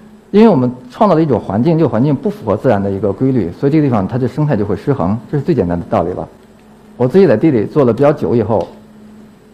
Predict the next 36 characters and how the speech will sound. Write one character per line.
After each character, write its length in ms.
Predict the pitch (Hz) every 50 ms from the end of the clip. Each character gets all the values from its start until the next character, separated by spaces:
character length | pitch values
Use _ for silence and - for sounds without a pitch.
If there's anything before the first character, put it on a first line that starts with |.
| - - - - - -
因 100 | - 151
为 220 | 160 165 170 170
现 180 | 170 170 - 175
在 100 | 156 127
做 140 | 120 - 151
农 160 | 123 107 120
业 60 | 127
的 120 | 120 110 107
年 200 | 110 104 110 120
轻 100 | 117 127
人 80 | 120
实 100 | 120 120
在 120 | 123 131 120
是 60 | 87
太 140 | - 110 85
少， 200 | 80 73 - - - - - - - - - - -
有 100 | - 131
的 60 | 123
时 20 | 160
候 60 | 175
常 180 | 170 165 156 165
常 120 | 170 165
是 100 | 160 165
我 100 | 127 90
一 140 | 95 104 110
个 80 | 120
人 60 | 117 113
在 80 | 87 90
地 100 | 101 98
里 80 | 104 92 92 -
干 160 | - 104 87
活 100 | - -
儿， 160 | 82 98 90 - - - -
你 220 | 135 127 120 117
看 300 | 117 - 185 165 143 127
去 260 | 110 - 120 110 110